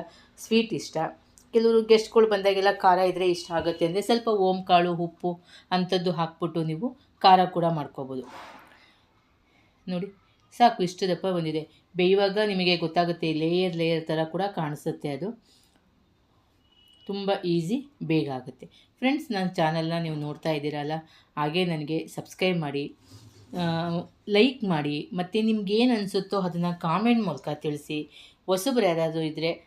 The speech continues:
ನನಗೆ ಸಬ್ಸ್ಕ್ರೈಬ್ ಮಾಡ್ಕೊಂಡು ನೋಡಿ ಪ್ಲೀಸ್ ಸ್ನೇಹಿತರೆ. ನನಗೆ ತುಂಬನೇ, ಆ, ನಾನು ಮಧ್ಯದಲ್ಲಿ ವಿಡಿಯೋ ನಿಲ್ಲಿಸ್ಬಿಟ್ಟಿದ್ರಿಂದ ಸ್ವಲ್ಪ ಪ್ರಾಬ್ಲಮ್ ಆಗೋಕ್ಕೆ ಶುರುವಾಯಿತು. ಈಗ ಮತ್ತೆ ನಾನು ಶುರು ಮಾಡ್ಕೊ-, ಮಾಡ್ತ-, ಮಾಡಿದ್ದೀನಿ.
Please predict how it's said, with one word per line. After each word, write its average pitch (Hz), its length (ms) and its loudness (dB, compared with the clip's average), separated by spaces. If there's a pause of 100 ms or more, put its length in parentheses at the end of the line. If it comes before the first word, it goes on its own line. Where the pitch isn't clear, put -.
(180)
ನನಗೆ 165 220 -6
ಸಬ್ಸ್ಕ್ರೈಬ್ 208 540 -2
ಮಾಡ್ಕೊಂಡು 160 380 -4
ನೋಡಿ 143 240 -6 (320)
ಪ್ಲೀಸ್ 214 300 -4 (220)
ಸ್ನೇಹಿತರೆ. 147 460 -12 (500)
ನನಗೆ 202 340 0 (600)
ತುಂಬನೇ, 208 420 -2 (800)
ಆ, 196 100 -2
ನಾನು 185 260 0
ಮಧ್ಯದಲ್ಲಿ 175 500 2 (120)
ವಿಡಿಯೋ 180 260 0
ನಿಲ್ಲಿಸ್ಬಿಟ್ಟಿದ್ರಿಂದ 165 1000 -4 (580)
ಸ್ವಲ್ಪ 277 320 -2 (540)
ಪ್ರಾಬ್ಲಮ್ 160 420 0
ಆಗೋಕ್ಕೆ 147 280 -8
ಶುರುವಾಯಿತು. 147 480 -6 (500)
ಈಗ 180 260 -2
ಮತ್ತೆ 170 360 -4
ನಾನು 170 220 -2
ಶುರು 151 240 -8
ಮಾಡ್ಕೊ-, 151 420 -6
ಮಾಡ್ತ-, 143 320 -8
ಮಾಡಿದ್ದೀನಿ. 143 400 -6